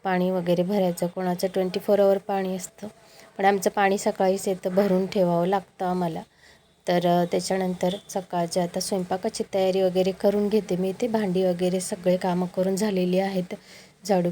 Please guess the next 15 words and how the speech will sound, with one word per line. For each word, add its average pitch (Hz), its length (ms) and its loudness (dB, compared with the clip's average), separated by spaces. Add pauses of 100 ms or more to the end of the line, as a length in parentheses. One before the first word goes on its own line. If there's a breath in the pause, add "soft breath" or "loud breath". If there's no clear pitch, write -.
पोछासुद्धा 180 680 0
आवरून 180 320 0
सगळं 185 360 2
घर 226 200 4
मीने 202 240 0
घेतलेलं 185 480 0
आहे. 190 260 -4 (580 soft breath)
त्याच्यानंतर 202 480 0
आज 202 200 -2
स्वयंपाकाला 185 580 0
काय 202 260 0
करू 180 300 -2
हा 190 240 2
मोठा 196 360 -4
सगळ्यात 185 380 -2